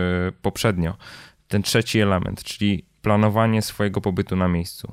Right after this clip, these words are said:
Wiemy, że gdzieś będziemy, wiemy już, kiedy będziemy. Co warto zrobić, jak przylatujemy, e, do nowego miasta w pierwszej kolejności?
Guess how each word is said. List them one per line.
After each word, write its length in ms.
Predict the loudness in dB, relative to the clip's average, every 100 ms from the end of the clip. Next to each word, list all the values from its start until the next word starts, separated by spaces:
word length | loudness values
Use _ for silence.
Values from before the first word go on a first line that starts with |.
| -8
Wiemy, 280 | 0 2 2
że 100 | 0
gdzieś 200 | -4 -4
będziemy, 520 | -2 0 2 2 2
wiemy 240 | 2 2 2
już, 140 | 0
kiedy 240 | -2 -2
będziemy. 580 | 0 0 2 2 4 2 -2 _ _ -20 _ _
Co 140 | 0
warto 260 | 2 2 0
zrobić, 380 | 2 2 2 -2
jak 140 | -4
przylatujemy, 720 | -4 0 0 2 4 4 2 -4 -10 -4
e, 340 | -2 0 0
do 180 | 0 2
nowego 300 | 2 2 2
miasta 380 | 0 0 -6 -16 -16
w 140 | -20 -8
pierwszej 320 | -2 0 -2
kolejności? 540 | -4 -6 -6 -10 -20